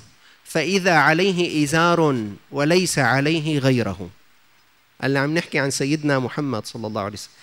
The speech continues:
عن خير خلق الله عز وجل، عمن كان جبريل إذا أراد أن يدخل بيته استأذنه." جبريل بيوقف على باب سيدنا محمد صلى الله عليه وسلم،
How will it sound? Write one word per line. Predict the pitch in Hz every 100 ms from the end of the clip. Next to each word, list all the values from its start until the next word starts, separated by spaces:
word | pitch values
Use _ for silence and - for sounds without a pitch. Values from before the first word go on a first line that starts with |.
| - -
عن | 180 170
خير | - 214 180
خلق | 147 151 143 143
الله | 131 120
عز | 113 113 120
وجل، | 110 107 95 - _ - - - -
عمن | 185 196 190
كان | 190 208 196
جبريل | 165 180 185 226 196
إذا | 160 151 151
أراد | 165 156
أن | 127 139
يدخل | 170 - 151 135
بيته | 131 175 170 180 165 175
استأذنه." | - - 120 123 147 117 90 - _ _ _ _ _ _ _ 156
جبريل | 170 214
بيوقف | 214 311 185 139
على | 147
باب | 156 160
سيدنا | - 131 135 135 120
محمد | 107 139 117 98
صلى | - 110
الله | 104 101
عليه | 95
وسلم، | 78 -